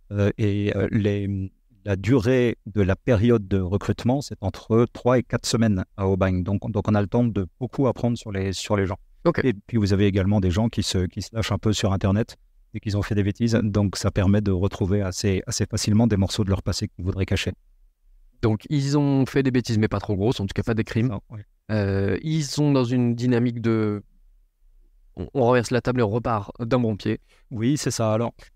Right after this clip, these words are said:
Speaker 1: euh... La, la motivation des légionnaires, on, on dit qu'on a neuf mille légionnaires et neuf mille bonnes raisons de s'engager. Ce qui est une manière de dire que chez chacun, c'est une espèce de,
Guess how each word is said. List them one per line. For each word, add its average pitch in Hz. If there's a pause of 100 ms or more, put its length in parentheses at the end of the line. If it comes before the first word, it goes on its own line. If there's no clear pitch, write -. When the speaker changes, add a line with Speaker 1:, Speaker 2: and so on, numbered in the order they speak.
(320)
Speaker 1:
euh... 120 (760)
La, 117 (140)
la 110
motivation 143
des 107
légionnaires, 113
on, 113 (120)
on 113
dit 117
qu'on 117
a 101
neuf 113
mille 123
légionnaires 113
et 113
neuf 120
mille 117
bonnes 117
raisons 110
de 113
s'engager. 98 (160)
Ce -
qui -
est 104
une 98
manière 104
de 98
dire 117
que 107
chez 98
chacun, 127 (280)
c'est -
une 98
espèce 101
de, 95